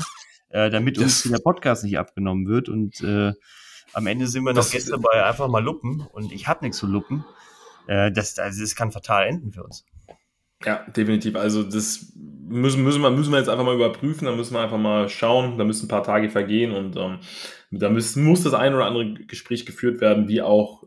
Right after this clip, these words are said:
Speaker 2: ja, das
Speaker 1: Ich
Speaker 2: ein
Speaker 1: sag
Speaker 2: oder
Speaker 1: dir
Speaker 2: andere
Speaker 1: eine Sache,
Speaker 2: Gespräch.
Speaker 1: es hätte eine Bäckerei in Steinhude gegeben, da wäre
Speaker 2: Oh ja.
Speaker 1: es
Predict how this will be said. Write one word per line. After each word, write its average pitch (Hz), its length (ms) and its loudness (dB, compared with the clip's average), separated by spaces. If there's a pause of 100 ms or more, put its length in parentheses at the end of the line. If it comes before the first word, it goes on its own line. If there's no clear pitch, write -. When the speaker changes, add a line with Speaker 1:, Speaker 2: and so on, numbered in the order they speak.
Speaker 2:
ja, 110 340 0
das 92 100 -6
Speaker 1:
Ich 170 60 -6
Speaker 2:
ein 175 140 4
Speaker 1:
sag - 20 4
Speaker 2:
oder 196 80 4
Speaker 1:
dir 170 60 2
Speaker 2:
andere 160 100 2
Speaker 1:
eine 170 120 0
Sache, 139 220 0
Speaker 2:
Gespräch. - 160 4
Speaker 1:
es - 120 -10
hätte 180 280 0
eine 156 220 -4
Bäckerei 151 560 -2
in 151 160 -8
Steinhude 139 680 -4
gegeben, 113 600 -8 (280)
da 113 180 -2
wäre 117 300 2
Speaker 2:
Oh 110 60 6
ja. 90 140 4
Speaker 1:
es - 180 -8